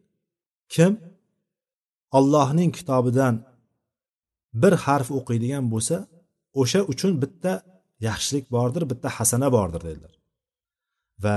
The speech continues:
bitta hasana uchun o'nta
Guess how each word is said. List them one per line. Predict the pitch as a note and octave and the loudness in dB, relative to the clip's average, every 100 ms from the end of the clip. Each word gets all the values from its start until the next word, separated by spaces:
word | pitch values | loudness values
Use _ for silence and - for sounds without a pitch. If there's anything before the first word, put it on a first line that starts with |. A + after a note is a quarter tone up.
| G2 | 0
bitta | A2+ - - | 0 -2 -2
hasana | C#3 - A#2+ C3+ E3+ | -4 -2 -2 0 -2
uchun | C3+ A#2+ F#3+ G#3 - - _ _ _ _ _ _ - | -2 -2 0 -2 -4 -18 _ _ _ _ _ _ 2
o'nta | F3+ F#3+ C#3+ D3+ | 6 6 4 2